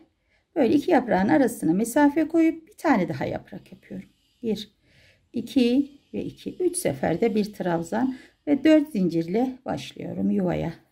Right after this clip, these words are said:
Evet, dört zincirimi hemen trabzanıma kapattım. Şöyle bir kirpik oluşturdum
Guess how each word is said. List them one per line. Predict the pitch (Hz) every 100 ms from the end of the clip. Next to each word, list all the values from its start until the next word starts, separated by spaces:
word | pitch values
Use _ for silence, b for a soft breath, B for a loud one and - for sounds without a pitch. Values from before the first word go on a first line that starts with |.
| _ _ _ _ _ _ _ _ _
Evet, | 190 160 - 311
dört | 302 302
zincirimi | 220 180 160 156 165 196 285 -
hemen | 302 180 170
trabzanıma | - 262 214 - 165 151 147 147
kapattım. | 240 247 269 254 - 262 254 254 B B B
Şöyle | _ - 214 170 202
bir | 262 277 277 -
kirpik | - - - -
oluşturdum | - - - - 214 233 240 247